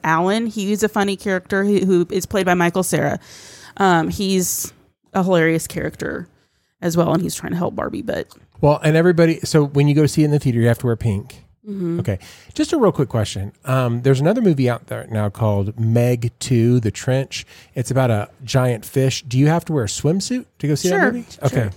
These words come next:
Speaker 2: All right. Other, other thoughts from the movie? Anything else?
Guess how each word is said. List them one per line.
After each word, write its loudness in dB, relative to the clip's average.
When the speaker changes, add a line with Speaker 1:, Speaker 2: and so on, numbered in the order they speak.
Speaker 2:
All 4
right. 2
Other, 2
other 4
thoughts -4
from -2
the -2
movie? -4
Anything 0
else? -6